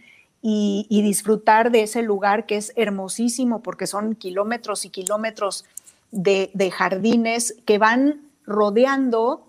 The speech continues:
eh, la ribera del, del Mar Negro, y, y por eso se llama el Jardín del Mar.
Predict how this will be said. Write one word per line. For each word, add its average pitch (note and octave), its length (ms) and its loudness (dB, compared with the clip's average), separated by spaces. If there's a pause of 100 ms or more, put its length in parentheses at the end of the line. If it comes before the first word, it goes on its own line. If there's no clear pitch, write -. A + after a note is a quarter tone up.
eh, F3+ 600 -2
la F#3 280 0
ribera G#3+ 480 0
del, F#3+ 380 0
del F#3+ 180 0
Mar G#3+ 220 0
Negro, A3+ 500 2 (760)
y, G3+ 640 0
y G#3 100 -2
por G3 160 0
eso F#3 160 -4
se G3 80 -2
llama F#3+ 300 -2
el F#3+ 200 -4
Jardín F#3 360 -4
del G3 160 0
Mar. A#3+ 260 -8